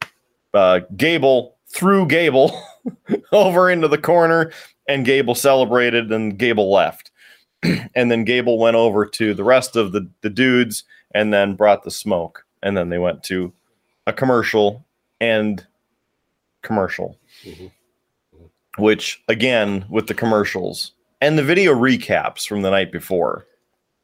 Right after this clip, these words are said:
Speaker 1: it, it drug out the, the,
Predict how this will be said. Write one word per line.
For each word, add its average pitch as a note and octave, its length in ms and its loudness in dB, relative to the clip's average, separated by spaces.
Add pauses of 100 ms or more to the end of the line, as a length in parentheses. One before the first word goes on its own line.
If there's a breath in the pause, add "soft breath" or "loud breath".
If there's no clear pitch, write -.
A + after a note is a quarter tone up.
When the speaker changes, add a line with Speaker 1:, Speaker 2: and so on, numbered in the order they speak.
(540 soft breath)
Speaker 1:
it, A2 220 -2
it G#2+ 200 0
drug A#2+ 340 2
out A2+ 300 2
the, F#2+ 160 -2
the, F2 360 -2